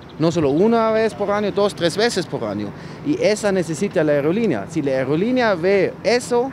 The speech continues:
que hay esta infraestructura, va a poner nuevos vuelos, aviones más grandes, y con más aerolíneas, aviones más grandes, va a venir más competencia. Y eso que falta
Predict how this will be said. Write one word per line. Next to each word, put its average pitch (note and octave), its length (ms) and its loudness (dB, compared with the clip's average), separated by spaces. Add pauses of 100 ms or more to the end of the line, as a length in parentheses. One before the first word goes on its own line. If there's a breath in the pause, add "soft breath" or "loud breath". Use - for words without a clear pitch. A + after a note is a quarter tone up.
(140)
que C3+ 180 0
hay F3 320 4
esta G3 320 0
infraestructura, F#3+ 760 0 (540 loud breath)
va D3 120 4
a D#3+ 40 0
poner D#3+ 340 2
nuevos C#3+ 360 2
vuelos, C4+ 500 0 (340)
aviones D3+ 480 2
más C3 200 -4
grandes, C4 560 -2 (520 loud breath)
y F3 360 4 (200)
con C#3+ 380 2
más E3+ 320 2
aerolíneas, G3 840 2 (160)
aviones C3+ 440 0
más A2+ 200 0
grandes, A3 640 0 (320 loud breath)
va C3+ 80 4
a C#3+ 60 2
venir D3+ 280 2
más E3 280 0
competencia. E3 800 0
Y C#3 140 0
eso D#3+ 260 0
que D#3+ 140 -2
falta G#3+ 480 0